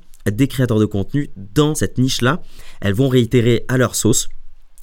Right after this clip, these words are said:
Et c'est ça qui va cartonner, qui va ramener du monde. Forcément, ces marques-là, elles vont utiliser un petit peu de payant, mais c'est pas forcément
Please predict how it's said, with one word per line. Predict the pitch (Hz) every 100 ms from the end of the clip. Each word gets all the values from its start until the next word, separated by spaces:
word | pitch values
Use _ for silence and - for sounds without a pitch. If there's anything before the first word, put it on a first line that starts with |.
| -
Et |
c'est | 113 98
ça | 104
qui | 110
va | 95
cartonner, | 95 90 - 90 113
qui | 123
va | 95
ramener | 107 101 110 113
du | 104
monde. | 90 78 - - -
Forcément, | - 131 - 123 117
ces | 139 -
marques-là, | 95 - - 92 120 156 - -
elles | - 95
vont | 110 123
utiliser | - 107 95 -
un | 135
petit | - -
peu | 117 127 120
de | 101 98
payant, | 127 120 110 123 175 - - - 107
mais | 127
c'est | 151 107 -
pas | 143 147
forcément | 123 117 110 98 127